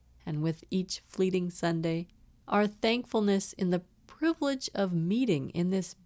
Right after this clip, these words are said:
beautiful structure of truth and love grows more profound. The large foyer is delightful. It is a most congenial place in which to linger and talk and renew acquaintances.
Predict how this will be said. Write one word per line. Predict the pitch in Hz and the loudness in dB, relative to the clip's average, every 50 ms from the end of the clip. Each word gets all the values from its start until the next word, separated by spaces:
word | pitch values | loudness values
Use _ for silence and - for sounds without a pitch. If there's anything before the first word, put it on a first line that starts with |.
| _ _ | _ _
beautiful | - 185 202 240 285 302 277 254 233 - 196 180 175 | -6 0 2 4 4 4 4 0 0 0 0 0 0
structure | 175 - - - - 202 214 214 - - - 202 196 190 | -2 -6 -8 -2 0 0 0 0 -4 -6 -2 -2 -2 -2
of | - - 156 147 165 - | -2 -4 -6 -6 -8 -14
truth | - - 214 208 214 202 - - | -8 -4 -2 -2 -2 -2 -2 -4
and | 202 165 160 160 | -2 0 0 2
love | 165 160 160 160 160 - - _ _ _ _ _ _ _ _ _ _ _ _ | 2 2 2 2 0 -4 -10 _ _ _ _ _ _ _ _ _ _ _ _
grows | - - 190 190 185 180 180 180 175 180 - - | -2 0 2 4 4 4 2 0 -2 -4 -8 -6
more | 170 170 180 202 214 226 233 233 220 | -6 -4 -2 -2 -2 -2 -2 -2 -4
profound. | 226 _ _ - - 185 190 185 - - 170 147 143 143 147 143 147 - 170 - - - - - - - - - - - - - - - - - - _ _ _ _ _ _ _ | -6 _ _ -4 -2 -2 -2 -2 -4 -4 -4 -2 -2 -2 -4 -8 -8 -10 -12 -16 -16 -20 -20 -20 -20 -20 -20 -20 -20 -20 -20 -20 -20 -20 -20 -20 -20 _ _ _ _ _ _ _
The | - 175 160 | -8 -6 -2
large | 156 170 175 180 185 190 180 175 - | 2 2 4 4 4 4 2 0 -4
foyer | - - 185 196 190 170 160 151 | -4 0 2 4 4 4 4 4
is | 151 156 156 | 2 0 0
delightful. | - - 180 165 170 170 156 151 147 - - - - - 165 - _ _ _ _ _ _ _ _ _ _ _ - | 0 0 0 2 2 2 2 0 -2 -8 -12 -12 -12 -12 -14 -18 _ _ _ _ _ _ _ _ _ _ _ -2
It | 180 180 | 0 0
is | 196 190 | 4 4
a | 208 | 6
most | 208 220 226 226 214 - | 6 8 6 6 4 2
congenial | - - 226 208 196 185 190 226 254 262 277 269 262 | -2 0 2 4 4 4 4 2 2 2 2 0 0
place | 254 - - - 196 202 208 214 208 - - | -2 -4 -4 0 0 2 2 0 -2 -6 -8
in | - 190 185 185 | -6 -6 -2 0
which | 196 196 196 - - - | -2 -2 -2 -4 -10 -6
to | - 151 | -4 -4
linger | 147 147 156 185 208 208 202 196 190 190 185 185 190 - _ _ _ | -4 -2 -2 0 0 0 0 0 0 -2 -4 -6 -10 -14 _ _ _
and | - 143 139 135 - | -8 -8 -8 -10 -12
talk | - - - 220 214 208 202 202 - - - _ _ _ - - - - _ - | -12 -6 -2 -2 0 -2 -2 -6 -10 -20 -20 _ _ _ -20 -20 -20 -20 _ -4
and | 196 196 196 | -4 0 2
renew | 208 214 208 226 233 226 | 2 2 2 2 2 2
acquaintances. | 202 196 - - - 165 156 147 - 139 135 - - - 139 139 160 151 - - - | 2 0 -2 -2 -2 -2 0 0 -2 -6 -6 -6 -8 -8 -8 -8 -8 -10 -12 -14 -14